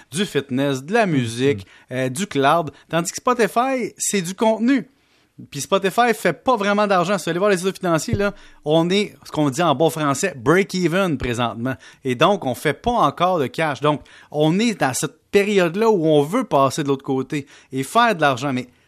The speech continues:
Speaker 1: je trouve qu'on accorde beaucoup, euh, d'importance, m-, euh, financière à une virgule. Dans une semaine, là, il y a quelqu'un, quelque part, qui va faire une gaffe. Ou même dans deux jours, il va y avoir autre chose de nouvelle.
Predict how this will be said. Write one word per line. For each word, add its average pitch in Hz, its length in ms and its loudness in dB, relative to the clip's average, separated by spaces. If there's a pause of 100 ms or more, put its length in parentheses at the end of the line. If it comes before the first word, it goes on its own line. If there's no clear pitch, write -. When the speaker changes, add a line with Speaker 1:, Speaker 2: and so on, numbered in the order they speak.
(200)
Speaker 1:
je - 120 -12
trouve 240 340 -2
qu'on 139 200 0
accorde 143 420 0 (140)
beaucoup, 220 500 -6 (160)
euh, 123 240 -6
d'importance, 175 1000 -4
m-, 127 320 -8
euh, 123 120 -6
financière 160 1040 -4 (440)
à 151 160 2
une 147 200 2
virgule. 127 720 -6 (320)
Dans 131 240 2
une 180 300 -2
semaine, 220 440 -4
là, 226 160 -8 (300)
il 104 60 -6
y - 20 -2
a 110 60 -4
quelqu'un, 190 580 -2
quelque - 320 -10
part, 165 300 0
qui 117 60 -14
va 113 100 -4
faire 127 240 -2
une 107 120 -6
gaffe. 113 460 -8 (460)
Ou 123 80 -10
même 165 180 2
dans 123 200 4
deux 156 180 2
jours, 156 180 0
il 139 60 -4
va 110 60 2
y - 20 6
avoir 131 100 4
autre 175 120 -2
chose 185 240 -2
de 143 80 0
nouvelle. 127 400 -2